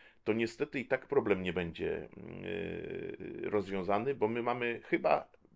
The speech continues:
dużo poważniejszy problem niż sama struktura i zarządzanie spółką cargo. To,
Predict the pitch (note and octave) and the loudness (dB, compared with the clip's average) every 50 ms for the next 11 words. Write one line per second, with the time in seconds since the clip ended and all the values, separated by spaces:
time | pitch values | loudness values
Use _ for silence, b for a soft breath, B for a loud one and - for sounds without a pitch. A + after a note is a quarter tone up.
0 | D#2+ - C3+ B2+ B2 C3+ B2+ - - - B2+ A#2+ B2 A#2+ A2+ A2+ C3+ D#3+ E3+ D#3+ | -10 -6 -4 0 2 2 2 2 2 2 6 6 6 6 6 4 0 -2 -2 -2
1 | - - - G#2+ - - - G#2+ F#2 E2+ E2+ E2+ F2+ A#2+ D3+ D#3+ D#3+ - _ B | -2 -4 -6 -6 -6 2 4 6 6 6 4 0 -2 -2 -4 -8 -14 -16 _ B
2 | B B B B B B B G#2 A2 - - - B2 B2+ C3 B2+ - - - A2+ | B B B B B B B -4 -4 0 2 4 4 4 4 0 -2 -4 -12 -12
3 | G2+ - - B2 A#2 A#2 A#2 A#2 A2+ A2 A2 A2 G#2+ A#2 G#2+ G#2 A#2+ A2+ A2 B2+ | -8 -4 2 4 4 6 6 6 6 6 4 2 2 0 0 0 0 0 2 2
4 | A2+ A2+ A2 G#2+ - - A#2+ A2 G2+ - G#2+ G#2 - - E3+ E3+ - B2 A#2 G#2+ | 2 2 0 -4 -4 -4 -4 -4 -2 0 -2 0 2 0 0 0 0 -2 -2 0
5 | - A2+ A2+ A2+ A2+ | 2 6 6 6 6